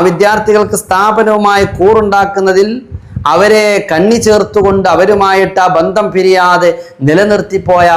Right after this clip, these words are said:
തൻ്റെ ശിഷ്യന്മാരെ സ്നേഹിച്ച് ചേർത്ത് പിടിച്ച് കൂടെ നിർത്തിയ ഒരു പാരമ്പര്യം ഉസ്താദിനുണ്ട്. അതുകൊണ്ട് തന്നെ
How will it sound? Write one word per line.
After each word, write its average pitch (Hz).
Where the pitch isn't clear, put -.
തൻ്റെ 175
ശിഷ്യന്മാരെ 185
സ്നേഹിച്ച് 220
ചേർത്ത് 202
പിടിച്ച് 170
കൂടെ 180
നിർത്തിയ 160
ഒരു 143
പാരമ്പര്യം 156
ഉസ്താദിനുണ്ട്. 120
അതുകൊണ്ട് 202
തന്നെ 202